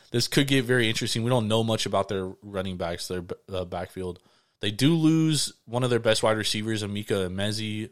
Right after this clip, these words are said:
at wide receiver, but, um, they do return, uh, Leary's favorite target, and that's Devin Carter. Their offensive line loses first-team All-American Akim Okonwu, who is a first-round draft pick,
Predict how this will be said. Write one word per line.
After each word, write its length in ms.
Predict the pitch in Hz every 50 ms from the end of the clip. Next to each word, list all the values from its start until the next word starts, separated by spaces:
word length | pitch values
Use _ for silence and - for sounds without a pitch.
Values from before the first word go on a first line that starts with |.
| _ _
at 120 | 95 92 95
wide 200 | 98 101 101 95
receiver, 340 | 92 - - 101 98 98 95
but, 320 | 95 101 98 95 92 -
um, 460 | - 98 95 92 90 87 87 82 82 - _ _ _ _ - - _ _ _ _ _ _ _
they 100 | 101 107
do 120 | 113 143 143
return, 540 | 143 131 - - 147 131 123 117 104 104 - _
uh, 220 | - 104 98 95
Leary's 340 | 95 95 107 113 110 104 -
favorite 300 | - - 107 101 101 95
target, 300 | - - 98 95 90 90
and 80 | 87 92
that's 120 | 90 90
Devin 300 | - - 90 87 87 82
Carter. 400 | - - 90 87 85 85 87 - - - _ _ _ - - - - _ -
Their 80 | 110 113
offensive 480 | 127 147 - - 151 139 - 139 113
line 300 | 113 120 127 127 127 120
loses 260 | 120 120 120 120 107 -
first-team 400 | - 123 120 113 - - 120 110
All-American 880 | - 104 107 104 101 104 107 104 107 104 - 107 104 101 101 98 98 - -
Akim 420 | - 98 104 104 - 104 95 95 -
Okonwu, 540 | - 90 - - 110 110 113 117 117 113 113
who 100 | 107 95
is 80 | 92 90
a 60 | 90
first-round 400 | - - 98 90 - 107 95 92
draft 260 | 92 101 101 104 -
pick, 240 | - 113 110 104 -